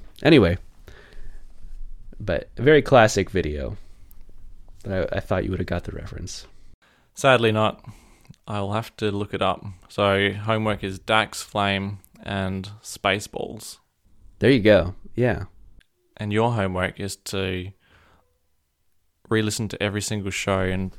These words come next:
Speaker 2: write down everything we've predicted since the beginning.
Speaker 1: That would be a, there actually are some surprising moments.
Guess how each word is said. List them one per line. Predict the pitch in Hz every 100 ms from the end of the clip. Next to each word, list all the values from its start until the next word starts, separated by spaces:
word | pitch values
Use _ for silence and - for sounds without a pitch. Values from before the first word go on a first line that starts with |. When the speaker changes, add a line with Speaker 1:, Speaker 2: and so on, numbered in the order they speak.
| - - _ _ _ _ -
Speaker 2:
write | 104 101 98
down | 98 95
everything | 101 101 - 104
we've | 98
predicted | - 101 - - 104 - -
since | - 101 -
the | 104
beginning. | - 98 98 104 127 - _ _ _ _ _ -
Speaker 1:
That | 120 101
would | 95
be | 80
a, | - - _ - - - - - - - - - -
there | 190 240 -
actually | 175 - 156
are | 113 113
some | - 98 90
surprising | - 113 - 92 101 95 90
moments. | 82 80 76 - - -